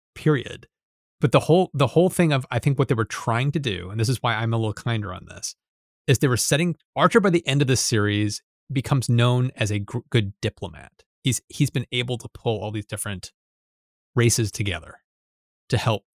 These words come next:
fou-, found the found-, the, the Federation. So he's gotta be a good diplomat. We're seeing him when he's not a good diplomat. He's learning. And part of the reason I think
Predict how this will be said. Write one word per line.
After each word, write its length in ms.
fou-, 240
found 360
the 60
found-, 380
the, 360
the 140
Federation. 560
So 260
he's 300
gotta 260
be 120
a 60
good 140
diplomat. 460
We're 120
seeing 400
him 380
when 120
he's 200
not 400
a 80
good 160
diplomat. 420
He's 160
learning. 580
And 140
part 180
of 100
the 60
reason 260
I 140
think 280